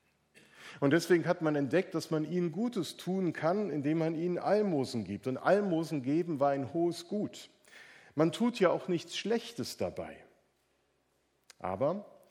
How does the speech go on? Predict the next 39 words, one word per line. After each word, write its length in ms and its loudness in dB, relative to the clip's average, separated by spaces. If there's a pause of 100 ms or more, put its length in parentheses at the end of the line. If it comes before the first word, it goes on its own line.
(360)
damit 400 2
bleibt 300 0
eigentlich 380 -4
alles 300 -2
beim 220 -2
Alten. 500 -4 (100)
Es 160 -8
bleibt 280 4
so, 140 2
wie 100 4
es 120 0
ist. 300 0
Der 80 4
Bettler 380 2
wird 120 -2
morgen 360 4
wieder 200 2
betteln, 500 0 (320)
der 120 2
Geber 360 4
kann 280 -2
wieder 240 2
geben, 680 -2
aber 200 2
sobald 440 0
er 80 -4
gegeben 500 -2
hat, 180 -10
hat 100 -8
er 80 0
seine 280 -2
Ruhe. 340 -4 (720)
Das 160 2
System, 500 2
das 140 0
funktioniert 840 -2 (220)
damals 720 0
wie 120 -2
heute. 460 -8